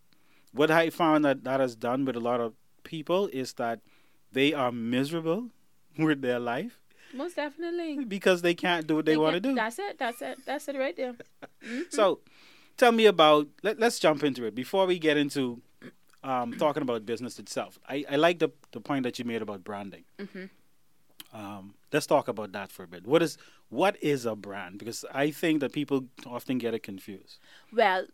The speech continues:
Speaker 2: back in the day, first of all, lem-, let's go, let's do some history stuff. Back in the day, branding was a part of cattling, cattle herd-, herding to, to, for you to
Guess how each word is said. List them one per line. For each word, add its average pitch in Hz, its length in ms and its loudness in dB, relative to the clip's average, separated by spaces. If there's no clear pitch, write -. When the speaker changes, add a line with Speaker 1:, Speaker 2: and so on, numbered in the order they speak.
Speaker 2:
back 240 260 -2
in 330 140 -6
the 226 100 -4
day, 160 540 -6
first 233 280 -8
of 220 80 -10
all, 170 80 -2
lem-, 156 140 -6
let's 180 220 -4
go, 190 240 -8
let's 180 220 -4
do 190 120 -4
some 160 160 -10
history 190 380 -10
stuff. 170 320 -8
Back 185 240 -2
in 240 60 -6
the 175 80 -8
day, 131 340 -8
branding 226 540 2
was 202 180 -2
a 175 60 -6
part 208 400 -2
of 180 200 -10
cattling, 196 600 -6
cattle 190 340 -6
herd-, 196 380 -8
herding 208 480 4
to, 196 320 -14
to, 185 280 -8
for - 160 -8
you 196 380 -6
to 208 260 -8